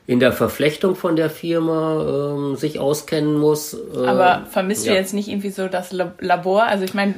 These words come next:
Speaker 2: da bist du ja jetzt gar nicht mehr, oder?
Speaker 1: Es war am Anfang sehr schwer, weil mit Studium und, ähm,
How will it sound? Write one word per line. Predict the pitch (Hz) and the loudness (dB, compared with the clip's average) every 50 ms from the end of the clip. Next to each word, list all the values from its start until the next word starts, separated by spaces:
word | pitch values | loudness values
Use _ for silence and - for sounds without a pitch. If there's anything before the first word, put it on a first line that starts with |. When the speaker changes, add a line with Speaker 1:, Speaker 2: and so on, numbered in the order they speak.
| - - - | -4 -4 -2
Speaker 2:
da | 190 | -2
bist | 190 190 240 - 247 | -2 -2 -4 -4 0
du | |
ja | 214 | 0
jetzt | 208 214 208 190 | 0 0 0 2
gar | 190 185 180 | 4 4 4
nicht | 175 170 - - - | 2 -2 -8 -10 -8
mehr, | 175 170 170 - - | -8 -8 -6 -6 -4
oder? | 196 208 240 277 285 - - _ - - - | 0 0 0 -2 -2 -10 -18 _ -16 -4 4
Speaker 1:
Es | - 143 156 151 135 | 4 6 6 6 4
war | 147 151 151 151 | 4 4 6 4
am | 135 - | 4 2
Anfang | - 170 196 - 208 196 165 | 2 0 0 2 2 0 2
sehr | 143 131 127 123 | 2 0 0 0
schwer, | - - 139 156 202 214 196 165 | 0 0 0 2 2 2 2 2
weil | 151 147 147 143 139 135 127 - - 135 | 2 2 2 2 0 -2 -4 -8 -6 -4
mit | 131 165 156 - - - - - - - _ _ _ _ _ _ _ _ _ _ _ - | -2 -2 -4 -4 -12 -14 -14 -14 -16 -18 _ _ _ _ _ _ _ _ _ _ _ -18
Studium | - - - 185 190 208 190 190 185 185 185 190 190 - | -12 -6 -2 0 2 2 4 4 4 4 4 2 0 -2
und, | - 160 160 165 165 170 165 165 - - - 151 | 0 2 4 4 4 2 0 -2 -6 -10 -8 -6
ähm, | 139 139 139 139 139 135 135 135 135 135 131 131 131 131 131 131 127 127 127 127 131 131 123 135 | -6 -4 -4 -4 -4 -4 -2 -4 -2 -2 -2 -2 -2 -2 -2 -2 -2 -2 -2 -2 -2 -4 -4 -6